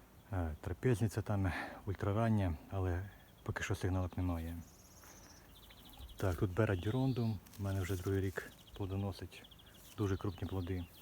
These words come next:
Також тут в мене ще щеплені кілька сортів. І от бачу, сигналка буде сорт молдавська. Да. <clears throat> От така сигналка. Теж літній сорт.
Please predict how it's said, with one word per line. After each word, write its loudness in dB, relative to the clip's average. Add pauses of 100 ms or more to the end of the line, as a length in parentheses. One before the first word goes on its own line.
(580)
Також 2
тут 0
в 2
мене 4
ще -4
щеплені 0 (240)
кілька 4
сортів. -2 (920)
І 0
от 2
бачу, 2 (260)
сигналка 2
буде 2 (640)
сорт -4
молдавська. 0 (2750)
Да. -6 (260)
<clears throat> 8
От 0
така -6
сигналка. -2 (720)
Теж 2
літній 2
сорт. -2